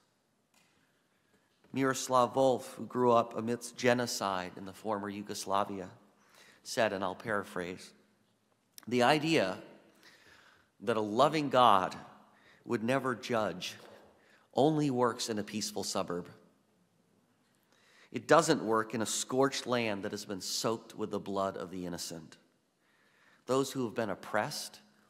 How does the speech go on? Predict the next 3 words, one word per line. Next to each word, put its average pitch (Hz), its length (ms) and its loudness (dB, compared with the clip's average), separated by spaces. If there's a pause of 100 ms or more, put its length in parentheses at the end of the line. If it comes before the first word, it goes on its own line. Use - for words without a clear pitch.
(140)
long 87 840 -2 (380)
for 85 180 -12
justice. - 800 -12